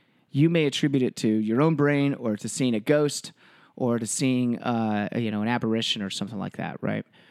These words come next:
What Jim is saying is that that's only because we're so used to, to, to calling things that we can't explain ghosts or illusions, right? Ghosts or hallucinations. And what he's saying is that, no, dude, it's not a ghost. It's not a hallucination.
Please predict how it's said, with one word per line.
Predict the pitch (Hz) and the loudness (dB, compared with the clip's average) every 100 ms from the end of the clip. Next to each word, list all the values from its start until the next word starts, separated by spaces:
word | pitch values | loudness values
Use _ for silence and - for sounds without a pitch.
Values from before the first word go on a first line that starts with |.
| - _ | -20 _
What | - - - | 0 0 -4
Jim | - 151 190 | -2 0 2
is | 156 | 0
saying | - 123 110 | -2 -2 -2
is | 110 117 | -2 -4
that | 113 - | -4 -4
that's | 135 - | -4 -2
only | 151 156 | -4 -4
because | 139 127 127 123 | -6 -6 -6 -6
we're | 117 | -6
so | - 120 | -4 -2
used | 120 113 113 - | 0 0 -2 -4
to, | 107 101 _ - | -6 -6 _ -2
to, | 107 98 _ _ - | -2 -2 _ _ -8
to | 113 | -6
calling | - 151 151 135 | -2 -2 0 -2
things | - 127 123 | -4 -6 -6
that | 127 | -8
we | - | -8
can't | - 120 117 | -6 -4 -4
explain | - - 113 107 107 | -6 -8 -6 -6 -6
ghosts | 107 104 104 - - - - - - _ | -8 -8 -8 -10 -10 -12 -18 -20 -20 _
or | - 156 156 147 139 | -2 0 2 -2 -4
illusions, | 151 135 131 104 92 - - - | -2 0 0 -2 -6 -8 -10 -4
right? | 113 120 | 0 0
Ghosts | - 143 147 - | 0 0 0 -2
or | 127 | -2
hallucinations. | 120 127 117 - 87 90 - - - - _ _ - - - - _ 117 | 0 0 -2 -4 -12 -12 -12 -14 -18 -18 _ _ -20 -20 -20 -20 _ -2
And | 120 | 0
what | 143 | 2
he's | 190 233 | 2 0
saying | - 127 117 | -2 -4 -4
is | 147 | -4
that, | 180 | -2
no, | 302 185 | -2 0
dude, | 139 185 | 0 -2
it's | 208 | 0
not | 269 254 | 0 0
a | |
ghost. | - 95 87 - - - | -2 -4 -6 -10 -14 -10
It's | - | -2
not | 254 294 | 0 2
a | |
hallucination. | 143 117 101 - 90 87 - 165 | 0 -2 -4 -4 -6 -6 -2 -2